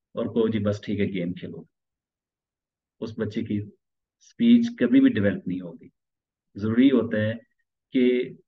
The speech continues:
आप ज्यादा time दें घर पे, उसको खुद आप attention दें,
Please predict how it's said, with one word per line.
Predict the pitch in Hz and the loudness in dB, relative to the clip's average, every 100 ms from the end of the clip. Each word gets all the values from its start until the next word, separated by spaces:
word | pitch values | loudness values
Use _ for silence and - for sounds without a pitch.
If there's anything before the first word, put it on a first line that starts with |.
| _ | _
आप | 117 123 123 104 | -6 -4 -4 -2
ज्यादा | 107 120 | 0 2
time | 113 120 113 113 | 0 -2 -6 -4
दें | 107 107 | -4 -4
घर | 95 101 - | -6 -10 -10
पे, | 92 - _ _ _ _ _ _ _ _ _ - | -14 -14 _ _ _ _ _ _ _ _ _ -6
उसको | 120 135 | -2 -2
खुद | 160 156 | 0 2
आप | 127 120 | 2 0
attention | 113 117 - 131 104 | -2 -2 0 2 2
दें, | 92 - | 0 -8